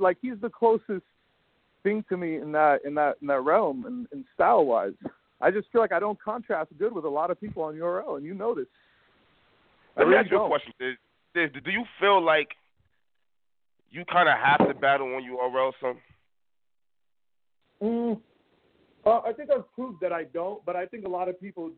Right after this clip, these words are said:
Speaker 1: do because, I mean, U R L definitely just brings, like, a crazy level of excitement to the game. So, like, yeah, if you wanna
Speaker 2: Yeah.
Speaker 1: be at the center of attention, yeah, you have to battle on U R L, but I think I've proved that I can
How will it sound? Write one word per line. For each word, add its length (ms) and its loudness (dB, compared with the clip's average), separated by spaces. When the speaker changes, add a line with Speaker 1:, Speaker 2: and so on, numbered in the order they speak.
Speaker 1:
do 220 -8
because, 380 0
I 60 0
mean, 280 0
U 180 -2
R 120 4
L 120 4
definitely 600 -8
just 220 -14
brings, 280 -6
like, 180 -4
a 80 -4
crazy 640 -2
level 320 4
of 100 0
excitement 600 -4
to 60 -8
the 80 -6
game. 440 0
So, 80 0
like, 260 0
yeah, 180 6
if 60 4
you 160 6
wanna 160 0
Speaker 2:
Yeah. 60 -6
Speaker 1:
be 80 -6
at 80 -4
the 180 -12
center 260 -6
of 140 -4
attention, 640 -6
yeah, 180 0
you 180 -6
have 260 -8
to 60 -4
battle 260 0
on 80 -6
U 100 -4
R 60 2
L, 120 4
but 120 -6
I 80 -2
think 180 -10
I've 260 -2
proved 280 -2
that 100 2
I 80 4
can 160 -2